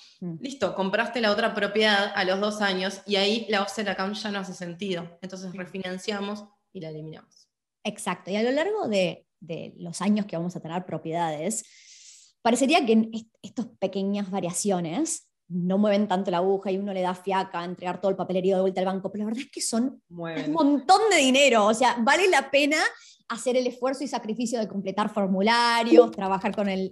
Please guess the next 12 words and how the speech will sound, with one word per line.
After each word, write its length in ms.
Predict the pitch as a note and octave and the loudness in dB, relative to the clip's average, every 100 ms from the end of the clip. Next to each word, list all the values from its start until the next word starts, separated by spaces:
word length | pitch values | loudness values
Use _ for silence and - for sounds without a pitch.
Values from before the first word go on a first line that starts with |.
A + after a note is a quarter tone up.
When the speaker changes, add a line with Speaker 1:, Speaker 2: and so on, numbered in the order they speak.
| - | -6
Speaker 1:
con, 320 | F#3+ F3+ F#3 F#3 - - _ | -6 -4 -6 -8 -14 -20 _
con 260 | F#3+ F#3 F3+ | 0 0 4
Pau 360 | A#3+ A#3+ A#3 | 6 8 6
o 60 | G#3 | 4
con 140 | G3 | -2
quien 240 | F#3 F#3 F3+ | -4 -6 -4
sea 300 | A#3 A3 F#3 | 0 0 0
para 160 | E3+ | -6
hacer 240 | D#3+ G3 G3+ | -4 -2 0
un, 100 | G3 F#3 - G3 | 0 -4 -8 -4
un 240 | G#3 F#3+ | -2 0
remortgage, 640 | F#3 F#3 G#3+ D4 G4+ G4 | -2 -2 -2 2 2 0